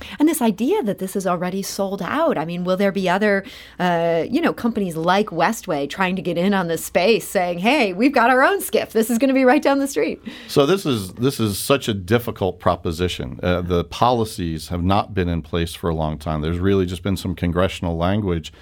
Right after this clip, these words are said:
Speaker 2: in no <laughs> small part to Senator Blunt over the last few years, encouraging the community to create this, right? And covid, um,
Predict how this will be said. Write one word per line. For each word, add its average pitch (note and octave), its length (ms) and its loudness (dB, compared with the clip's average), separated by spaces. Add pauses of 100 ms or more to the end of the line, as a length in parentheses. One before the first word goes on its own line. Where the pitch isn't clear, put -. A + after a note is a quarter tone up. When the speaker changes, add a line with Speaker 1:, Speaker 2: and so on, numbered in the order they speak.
(160)
Speaker 2:
in F#2+ 160 2
no F#2+ 160 2
<laughs> A2+ 120 -4
small F#2 260 -2
part F2 320 -4
to - 100 -14
Senator E2+ 380 -4
Blunt E2+ 320 -2
over E2+ 180 -4
the D#2+ 80 -6
last E2 240 -4
few E2 220 -4
years, F2 460 -2 (520)
encouraging G2+ 840 0
the D#2 80 -4
community F2+ 520 -2
to - 140 -12
create F2+ 400 -2
this, - 220 -8
right? F2 180 2
And E2+ 140 -2
covid, G#2 560 0 (520)
um, F2 500 2